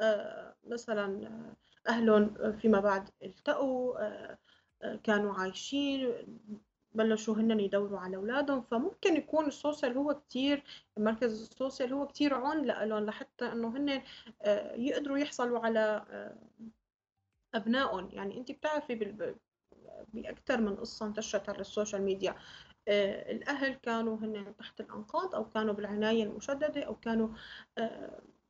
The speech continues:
بمكان تاني غير مكانهم الأساسي، سكنهم الأساسي وقت، آه، يعني انتقلوا نتيجة ال-، الزلزال. ف-،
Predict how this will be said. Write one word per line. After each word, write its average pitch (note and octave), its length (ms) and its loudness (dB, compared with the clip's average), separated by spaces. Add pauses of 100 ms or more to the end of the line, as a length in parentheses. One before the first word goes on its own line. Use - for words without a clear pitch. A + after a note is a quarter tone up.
(420)
بمكان G#3+ 680 2
تاني A#3+ 340 0
غير C4 260 -4
مكانهم G3 960 -6 (200)
الأساسي، G3 560 -2
سكنهم G#3+ 320 -4
الأساسي G3+ 520 -2
وقت، - 360 -8
آه، - 400 -8 (300)
يعني - 300 -10 (300)
انتقلوا A3 400 6
نتيجة G#3 400 2
ال-، - 360 -10
الزلزال. G3 640 -2 (420)
ف-، G3 460 2